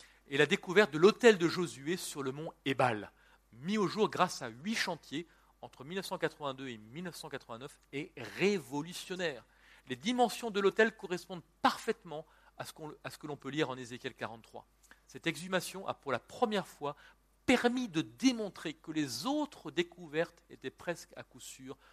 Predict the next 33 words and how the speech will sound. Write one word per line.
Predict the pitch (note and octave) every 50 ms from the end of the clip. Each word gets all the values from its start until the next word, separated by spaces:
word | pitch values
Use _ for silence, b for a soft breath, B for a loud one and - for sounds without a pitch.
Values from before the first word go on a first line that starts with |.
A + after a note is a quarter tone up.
| B B B
d'origine | C#3+ A#2+ C#3+ C#3 B2 C3 C3 A#2 B2 C3 B2+ B2 _ _ _ _
israélite. | B2 G#2+ - - - B2 A2 G#2 F#2+ _ - _ b b b b b -
Et | A#2+
pour | - - D#3+ C#3 C3+
Adam | C#3+ D3+ C#3+
Zertal, | B2+ C#3+ C3 - - D#3 F#3 G#3 -
qui | - - B2+
a | G#2+
dirigé | G#2+ A#2+ G#2+ A#2 A2+ B2+ B2+
le, | A2+ G#2+ G2 _ b b b b b b
le | A#2
service | - - C3 A#2+ B2+ C#3
d'archéologie | - C#3+ C3+ - - - C#3 C3 C3+ A#2+ A#2+ C#3+ C#3 b b b b b b b
de | B2+ A2+ A2+ F#3+
l'université | F3 F3 F3 E3 D3+ D3+ D3 - - C#3+ C3 C#3
de | B2
Haïfa, | A2+ A2 C3 C3+ - - C#3 E3 F#3 _ _ b b b b b b b _ _ -
les | - E3+
résultats | - - A3+ A3+ F#3+ A3 - - A3
confirment | - - - - B3+ G#3+ - - - G#3 F#3 C3 A2 G2 b b b b b
l'immigration | - G2 G#2 A#2 F3 G#3+ C4+ C4+ C4+ C4+ A#3+ G3+ G#3 G#3 F#3+ - - - A3 G#3+ G#3
des | F#3+ E3+ -
tribus | - - D#3+ D#3 D3+ D3+
d'Israël | C#3 D3+ D3+ - - - C#3+ C3+ B2 A2 A2 A2 - B B B B -
et | D#3+ C3
leur | C#3 C3+ A#2
développement | G#2+ - E3+ E3 C#3+ D#3+ D#3 - - D#3 C3
national | A#2+ C3+ E3 D#3 - - - D3+ C3 B2 A#2
et | A2+ G#2+
religieux | - - A#2+ D3+ G3 G3 F#3 E3 C#3 C#3 D3 B2+ B B B B B B A#2+ A2+ -
dans | F3+ G#3 B3 C4+
le | C4+ C4
pays | - - - A3+ G#3+ G#3+ A3+ B3